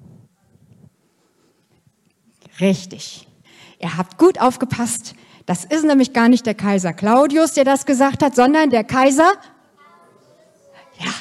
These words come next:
ihr wisst das. Sehr gut. Jetzt mal den nächsten Satz. "Deswegen gingen Josef und Maria von Nazareth nach Bethlehem." Ja,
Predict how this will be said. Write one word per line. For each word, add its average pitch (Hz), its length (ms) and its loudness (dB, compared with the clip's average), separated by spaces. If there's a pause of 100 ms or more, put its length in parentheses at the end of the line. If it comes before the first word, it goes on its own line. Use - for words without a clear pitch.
(120)
ihr 208 140 -18
wisst - 240 -12
das. - 420 -14
Sehr 269 400 2
gut. - 460 -2 (840)
Jetzt 247 220 0
mal 339 120 4
den 339 160 4
nächsten 320 360 2
Satz. - 480 -6 (1400)
"Deswegen 302 960 2
gingen 226 300 2
Josef 339 640 2
und 240 280 0
Maria 226 680 2
von 180 360 0
Nazareth 285 760 -2 (220)
nach 269 240 0
Bethlehem." 170 720 2 (3500)
Ja, 190 880 0